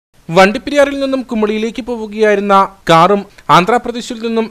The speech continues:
ശബരിമല ദർശനത്തിന് പോവുകയായിരുന്ന തീർത്ഥാടകർ സഞ്ചരിച്ചിരുന്ന വാഹനവുമാണ് കൂട്ടിയിടിച്ചത്. കുമളി അറുപത്തിയാറാം മൈൽ വില്ലേജിന് താഴെയാണ് അപകടമുണ്ടായത്.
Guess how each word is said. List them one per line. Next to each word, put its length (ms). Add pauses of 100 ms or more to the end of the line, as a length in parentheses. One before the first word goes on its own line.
ശബരിമല 400 (160)
ദർശനത്തിന് 500
പോവുകയായിരുന്ന 540 (100)
തീർത്ഥാടകർ 540
സഞ്ചരിച്ചിരുന്ന 580
വാഹനവുമാണ് 640 (140)
കൂട്ടിയിടിച്ചത്. 520 (340)
കുമളി 260 (140)
അറുപത്തിയാറാം 600
മൈൽ 140 (100)
വില്ലേജിന് 480
താഴെയാണ് 460 (100)
അപകടമുണ്ടായത്. 720